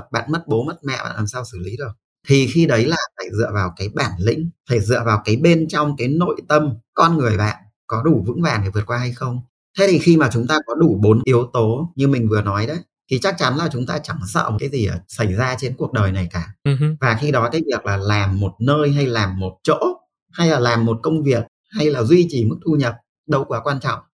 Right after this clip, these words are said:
Speaker 1: Bây giờ tôi có thể thu nhập là mười tỷ một tháng. Nhưng nếu như mà tôi có được bản lĩnh con người của tôi thì bây giờ tôi có tụt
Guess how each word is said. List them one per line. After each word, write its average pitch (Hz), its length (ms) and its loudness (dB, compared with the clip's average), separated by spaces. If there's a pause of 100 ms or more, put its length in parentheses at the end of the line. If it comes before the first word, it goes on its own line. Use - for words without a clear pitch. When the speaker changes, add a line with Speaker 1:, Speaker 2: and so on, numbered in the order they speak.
(280)
Speaker 1:
Bây 151 140 8
giờ 127 200 2
tôi 139 120 0
có 147 100 -2
thể 139 220 -2
thu 120 60 0
nhập 123 240 0
là 104 80 0
mười 104 360 4
tỷ 95 280 0
một 92 140 -4 (120)
tháng. 104 320 -6 (240)
Nhưng 185 280 2
nếu 147 220 6
như 214 160 0
mà 165 220 -2
tôi 156 180 4
có 127 160 0
được 165 260 0
bản 107 280 0
lĩnh 131 180 0
con 170 140 0
người 127 160 0
của 104 180 -4
tôi 143 220 2
thì 135 80 -4
bây 139 120 0
giờ 135 180 -2
tôi 143 120 0
có 165 260 -4 (100)
tụt 139 140 0